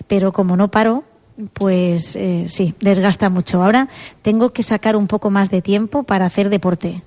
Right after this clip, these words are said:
porque el deporte te despeja también mucho la mente. Así que ese es mi propósito. No estamos en el año nuevo, pero sí para, para este año que, que vamos a,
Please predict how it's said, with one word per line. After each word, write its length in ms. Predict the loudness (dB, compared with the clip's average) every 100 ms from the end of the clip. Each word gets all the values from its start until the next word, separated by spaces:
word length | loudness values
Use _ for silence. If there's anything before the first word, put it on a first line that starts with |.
| -20 -20 -20 -20 -20 -6
porque 260 | -4 0 0
el 60 |
deporte 840 | 0 0 0 2 2 2 2 0 -2 -4
te 140 | -2
despeja 760 | -2 0 -2 0 2 2 2 0
también 320 | 0 2 2
mucho 280 | 2 0 2
la 100 | 2
mente. 400 | 2 2 -2 -8 -14 -20 -6
Así 200 | -2 0
que 220 | 2 2 2
ese 220 | 2 2
es 140 | 2
mi 180 | 2 2
propósito. 840 | 2 0 0 -2 0 -2 0 0 0 -8 -20 -4
No 100 | -2
estamos 400 | 2 2 2 0
en 60 | 2
el 100 | 2
año 220 | 2 2
nuevo, 320 | 4 2 2
pero 220 | 0 -2
sí 160 | -2 -4
para, 340 | 0 0 0
para 220 | -2 0 0
este 260 | 0 0
año 340 | 2 2 2 0
que, 460 | 0 0 0 -2
que 120 | -2 0
vamos 400 | 0 0 0 0
a, 360 | 0 -2 -4